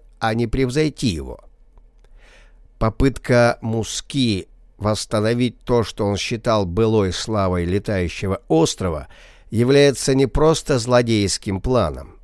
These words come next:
но и нелепой попыткой поставить себя выше других людей, которую высмеивал Свифт. С визуальной точки зрения фильм "Миядзаки"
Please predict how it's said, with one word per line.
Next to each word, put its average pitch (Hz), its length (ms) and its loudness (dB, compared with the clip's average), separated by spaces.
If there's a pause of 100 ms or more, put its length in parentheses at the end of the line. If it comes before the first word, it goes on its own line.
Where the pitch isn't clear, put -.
но 127 400 2
и 139 120 0
нелепой 131 640 2
попыткой 107 800 -4 (240)
поставить 131 500 0
себя 123 300 0
выше 151 380 0
других 120 560 0
людей, 120 580 -2 (180)
которую 120 680 0
высмеивал 95 800 -2
Свифт. - 480 -4 (1080)
С - 140 -8
визуальной 147 580 6
точки 131 480 2
зрения 110 640 2
фильм 135 480 0
"Миядзаки" 113 1120 0